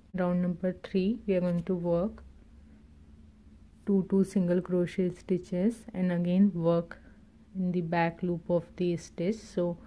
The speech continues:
this is the back loop. So in top of first stitch,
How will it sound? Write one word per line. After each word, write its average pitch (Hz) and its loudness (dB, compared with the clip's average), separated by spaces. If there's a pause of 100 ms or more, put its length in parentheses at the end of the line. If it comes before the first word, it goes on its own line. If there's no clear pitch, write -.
(460)
this 185 0
is 185 0
the 190 0
back 165 0
loop. 180 -2 (2500)
So 185 -6
in 175 -8
top 170 -2
of 180 -2
first 170 0
stitch, - 0